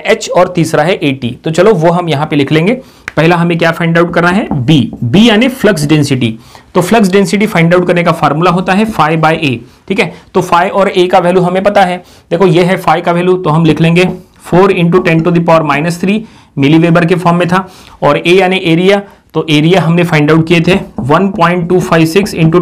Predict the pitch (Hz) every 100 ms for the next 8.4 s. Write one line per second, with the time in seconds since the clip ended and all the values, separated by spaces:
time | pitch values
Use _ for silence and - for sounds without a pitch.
0 | 156 151 170 165 160 180 226 - _ _
1 | _ _ _ - - - - 135 147 156
2 | 165 160 135 127 123 - - _ 175 196
3 | 220 - _ 185 220 220 170 190 170 175
4 | 190 196 214 226 - - 135 170 190 185
5 | 220 - 185 185 165 151 170 175 165 123
6 | 190 185 156 170 175 156 135 120 120 120
7 | 120 - - 143 160 151 151 151 131 160
8 | 160 175 175 202